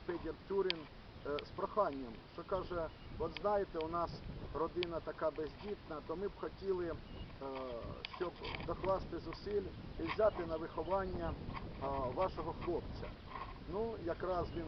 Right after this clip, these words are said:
був такий старший хлопчик, е, як кажуть, е, розумна дитина, і вони його взяли на виховання. Він закінчив спочатку народне училище, потім місцеву Новгород-Сіверську чоловічу гімназію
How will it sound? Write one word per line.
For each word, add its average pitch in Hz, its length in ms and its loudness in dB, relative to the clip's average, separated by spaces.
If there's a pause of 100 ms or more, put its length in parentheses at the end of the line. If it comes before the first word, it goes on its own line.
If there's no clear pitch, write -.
був 160 220 0
такий 147 320 -2 (100)
старший 143 380 2
хлопчик, 180 540 0
е, - 520 -8 (300)
як 151 180 0
кажуть, 147 440 2
е, 127 40 -2 (540)
розумна 190 480 4
дитина, 180 520 0 (480)
і 185 80 6
вони 247 360 2
його 190 300 4
взяли 143 520 2 (440)
на 165 80 2
виховання. 131 720 2 (540)
Він 226 180 2
закінчив 160 600 -2
спочатку 147 600 0
народне 139 400 0 (140)
училище, 190 560 2
потім 165 260 -2 (100)
місцеву 143 500 0 (400)
Новгород-Сіверську 147 880 0
чоловічу 143 500 -2
гімназію 170 600 0